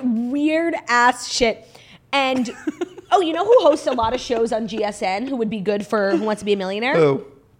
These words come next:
Speaker 2: You mean Wheel of Fortune?
Speaker 1: Yes. Wait, what is that guy's name? He's in Pitch Perfect. He sits up at the mic with Elizabeth Banks. Pitch Perfect. He's, like, the M C.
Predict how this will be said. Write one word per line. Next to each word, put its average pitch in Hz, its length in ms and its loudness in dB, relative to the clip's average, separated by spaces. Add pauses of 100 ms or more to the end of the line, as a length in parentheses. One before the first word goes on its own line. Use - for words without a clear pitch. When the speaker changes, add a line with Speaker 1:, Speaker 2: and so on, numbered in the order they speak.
(200)
Speaker 2:
You 151 100 -2
mean 160 120 2
Wheel 139 120 2
of 120 60 -4
Fortune? 107 320 -16 (500)
Speaker 1:
Yes. 202 400 2
Wait, 202 300 2
what 196 260 4
is 370 140 4
that 247 180 4
guy's 196 240 4
name? 180 220 -4 (260)
He's 330 240 6
in 311 240 4
Pitch - 320 2
Perfect. 254 380 2
He 269 160 0
sits - 340 -2
up 214 180 4
at 220 120 2
the 208 80 4
mic 190 420 2 (300)
with 220 200 0
Elizabeth 208 540 0
Banks. - 720 -2 (1600)
Pitch - 260 -2
Perfect. 220 380 0
He's, 233 140 0
like, 226 120 2
the 208 200 0
M 226 200 6
C. 220 640 -2